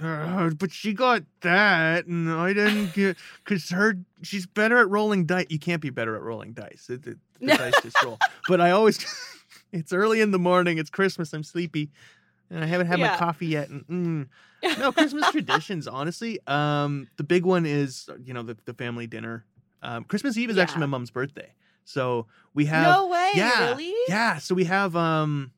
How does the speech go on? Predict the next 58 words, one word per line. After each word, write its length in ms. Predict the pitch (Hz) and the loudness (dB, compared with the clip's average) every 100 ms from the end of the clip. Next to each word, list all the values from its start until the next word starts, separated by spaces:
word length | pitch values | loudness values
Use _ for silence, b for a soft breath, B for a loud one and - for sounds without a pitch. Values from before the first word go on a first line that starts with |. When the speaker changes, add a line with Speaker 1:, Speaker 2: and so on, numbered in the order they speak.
| _ | _
Speaker 1:
we 80 | 147 | -4
have 160 | 160 165 | -2 0
my 100 | 160 | 0
mom's 240 | 160 170 | 0 0
birthday, 340 | 156 151 147 - | 0 -2 -2 -8
and 140 | 139 | -8
you 80 | 139 | -2
gotta 160 | 147 | 0
make 160 | 156 147 | 0 -2
sure 140 | - 131 | -4 -4
that 100 | 117 | -6
it's 160 | 113 | -6
my 80 | 135 | -6
mom's 240 | 135 175 | -4 -4
birthday 280 | 151 143 143 | -4 -4 -4
and 60 | 123 | -8
it's 120 | - | -8
not 160 | 113 113 | -10 -10
Christmas, 500 | - - - - _ _ | -16 -20 -20 -20 _ _
right? 220 | 120 107 - _ _ b | -10 -10 -12 _ _ b
Speaker 2:
Yes. 260 | 190 160 - | -6 -6 -4
Speaker 1:
So 160 | 131 123 | -6 -6
we 140 | 123 | -8
gotta, 300 | 123 131 120 | -6 -4 -6
we, 160 | 127 123 - b b b | -8 -18 -20 b b b
her 160 | 131 | -12
birthday 500 | 113 _ 151 156 156 | -12 _ 0 0 -2
gifts 300 | 147 143 143 | -2 -4 -4
are 40 | 135 | -6
not 160 | 120 - | -8 -8
Christmas 300 | 143 147 - | -12 -12 -12
gifts. 220 | 135 - | -12 -12
Her 100 | 117 | -14
Christmas 360 | 127 123 127 | -14 -14 -16
gifts 240 | - 123 - | -12 -12 -12
are 40 | |
not 160 | 113 104 | -14 -10
birthday 300 | 123 120 127 | -12 -10 -12
gifts. 200 | 120 - | -12 -14
So 60 | 110 | -14
they, 160 | 107 107 - | -16 -14 -10
they're 160 | 104 | -10
in 160 | 95 117 | -10 -6
different 340 | 143 143 127 | -4 -4 -4
wrapping 340 | 123 127 135 127 | -4 -4 -8 -8
papers. 500 | 123 123 143 151 - | -10 -6 -8 -8 -10
They've 180 | 117 - | -10 -6
got 280 | 113 - | -4 -4
completely 440 | - 392 453 427 440 | -4 2 4 4 2
Speaker 2:
<laughs> 40 | |
Speaker 1:
different 280 | 440 440 110 | -2 -8 -10
themes. 420 | - 147 151 156 | -6 -4 -4 -6
They're 160 | 120 110 | -8 -6
not 240 | 117 123 | -6 -10
related 560 | 117 117 123 135 139 143 | -10 -8 -6 -6 -8 -8
to 100 | 131 | -10
each 200 | 135 139 | -8 -6
other. 220 | 131 | -6